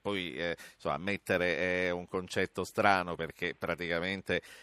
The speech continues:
è l'affermazione della rete che porta nelle case di tutti qualsiasi cosa. Avere il gioco online è un pericolo aumentato per quanto riguarda la dipendenza, professore?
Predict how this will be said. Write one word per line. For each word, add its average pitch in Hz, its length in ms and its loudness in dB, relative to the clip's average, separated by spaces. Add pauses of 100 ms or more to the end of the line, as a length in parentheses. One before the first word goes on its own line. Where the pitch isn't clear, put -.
è 104 160 6
l'affermazione 98 1040 2
della 95 280 4
rete 104 380 2
che 90 240 -4
porta 101 500 4
nelle 92 280 -2
case 90 300 2
di 87 140 -8
tutti - 320 -8
qualsiasi 87 560 -4
cosa. 73 460 -2
Avere 139 380 4
il 127 60 4
gioco 127 280 2
online 123 600 6 (340)
è 135 60 4
un 135 140 6
pericolo 110 440 4
aumentato 98 720 4
per 78 200 -6
quanto 82 280 -2
riguarda 78 460 -2
la 76 80 0
dipendenza, 78 680 -6
professore? 71 680 -10